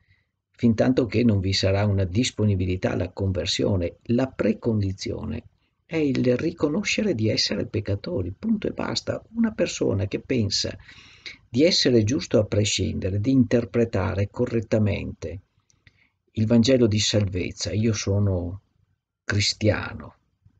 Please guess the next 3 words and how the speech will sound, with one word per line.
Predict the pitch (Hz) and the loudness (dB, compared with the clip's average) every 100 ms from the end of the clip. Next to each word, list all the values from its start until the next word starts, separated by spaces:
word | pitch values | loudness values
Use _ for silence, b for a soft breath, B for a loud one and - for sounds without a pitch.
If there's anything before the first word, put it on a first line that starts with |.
| _ _ _ _ _ _ _ _ _ _ - | _ _ _ _ _ _ _ _ _ _ -4
incorruttibile, | 151 - 165 165 160 160 - 185 98 101 98 95 | -4 0 2 4 2 0 -2 -2 0 0 -2 -2
sa-, | - 107 | -2 -2
giusto, | - 90 120 180 - - | -4 -2 0 0 -4 -10